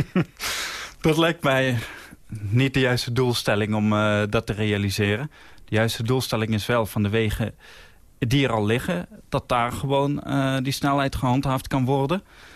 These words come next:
In het, eh, stedelijk gebied, daar is het gewoon absoluut niet, eh,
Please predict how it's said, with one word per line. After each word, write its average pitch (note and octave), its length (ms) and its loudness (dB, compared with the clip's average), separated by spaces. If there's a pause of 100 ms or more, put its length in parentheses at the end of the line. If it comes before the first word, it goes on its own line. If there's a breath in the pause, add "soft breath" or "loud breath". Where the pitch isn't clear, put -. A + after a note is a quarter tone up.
(420 loud breath)
In B2+ 180 2
het, A#2+ 220 -2
eh, A#2 600 2
stedelijk A#2+ 520 0
gebied, C3+ 540 -2
daar D#3+ 220 0
is B2 140 0
het C3+ 140 -4
gewoon C3 420 0
absoluut D#3+ 420 0
niet, C#3 200 0
eh, C3 600 0